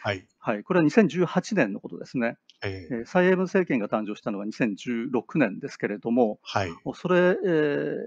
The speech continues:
Speaker 2: 以降ですね、その後ということになりますが、
Speaker 1: ええ。
Speaker 2: えー、当時の、お、香港の、まあ、台湾、うん、からの駐在事務所ですね。
Speaker 1: ええ。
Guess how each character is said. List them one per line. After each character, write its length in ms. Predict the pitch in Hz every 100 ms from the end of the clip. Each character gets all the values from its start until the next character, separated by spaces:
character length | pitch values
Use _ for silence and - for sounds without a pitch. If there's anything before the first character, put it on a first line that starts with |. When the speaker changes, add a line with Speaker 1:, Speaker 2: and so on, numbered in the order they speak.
| 254
Speaker 2:
以 80 | 202
降 160 | - 110
で 80 |
す 60 | 107
ね、 40 | -
そ 80 |
の 120 | 170 190
後 200 | - 113
と 140 | 117
い 40 |
う 20 | 104
こ 100 | -
と 80 |
に 60 | 104
な 60 | 98
り 80 |
ま 100 | 104
す 120 | - 95
が、 260 | 117 104 _ _ 113
Speaker 1:
え 180 | 95 92
え。 20 |
Speaker 2:
え 0 |
ー、 40 | 123
当 160 | 247 214
時 160 | 139
の、 140 | 139 135
お、 640 | - 123 110 107 107 - - - - 160 -
香 140 | 190
港 240 | 180 117 107
の、 540 | 110 139 123 - - _ 254
ま 260 | 233 - -
あ、 160 | - - _ _
台 140 | - 135
湾、 380 | 120 113 139 -
う 80 | 143
ん、 140 | 123 -
か 120 | 110
ら 80 | 107
の 80 |
駐 160 | - 131
在 140 | 117
事 60 | 110
務 180 | 120 131
所 180 | 131 120
で 60 |
す 140 | - 127
ね。 180 | 127 - - -
Speaker 1:
え 40 | 113
え。 340 | 92 87 -